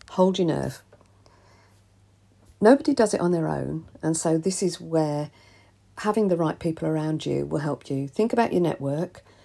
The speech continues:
people that you know, like and trust, and if you are able to tap into a mastermind,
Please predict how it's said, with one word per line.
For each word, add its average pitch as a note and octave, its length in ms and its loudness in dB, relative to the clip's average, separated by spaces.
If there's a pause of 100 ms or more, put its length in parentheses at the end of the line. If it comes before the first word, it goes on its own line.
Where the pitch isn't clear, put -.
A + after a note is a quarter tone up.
(220)
people F3+ 280 -2
that - 120 -4
you - 60 -4
know, D3 140 -2
like C#3 300 -6
and C3+ 100 -2
trust, - 460 -4 (440)
and D#3+ 320 0
if E3+ 180 -4
you F3+ 160 2
are F#3+ 280 4
able D#3 340 -4
to D#3 360 -2
tap - 400 -6
into D#3+ 560 -2
a C#3+ 80 -2
mastermind, C#3 760 -2